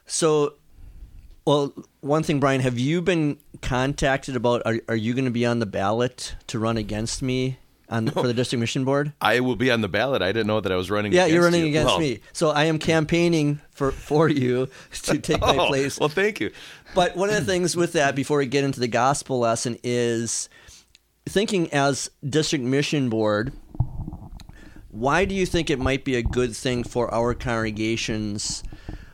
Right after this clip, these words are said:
Speaker 1: to look at doing multi-site? 'Cause down in Kenosha, uh, those four congregations down there all merged to become one.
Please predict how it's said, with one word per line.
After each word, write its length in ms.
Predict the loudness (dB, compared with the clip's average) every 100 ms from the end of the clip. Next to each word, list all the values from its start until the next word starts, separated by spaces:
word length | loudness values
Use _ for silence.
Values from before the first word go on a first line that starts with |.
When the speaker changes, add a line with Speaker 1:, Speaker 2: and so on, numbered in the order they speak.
| -20 -10
Speaker 1:
to 200 | -2 0
look 380 | 0 0 0 -2
at 280 | -2 -2 -4
doing 300 | -2 -2 0
multi-site? 720 | 0 -2 -4 -6 -4 -4 -4
'Cause 420 | -6 -2 -4 -4 -4
down 300 | 0 0 0
in 100 | -2
Kenosha, 720 | 0 2 2 2 2 2 0 -8 _ _ _
uh, 260 | -2 -2 -2 -6 _ _ -6
those 380 | 2 4 4 2
four 300 | 0 0 0
congregations 800 | 0 0 0 0 0 0 -4 -4
down 240 | -2 0
there 180 | 0 -2
all 300 | 0 0 0
merged 400 | 0 -2 -2 -4
to 60 | -6
become 380 | -8 -4 -4 -2
one. 400 | -2 -2 -4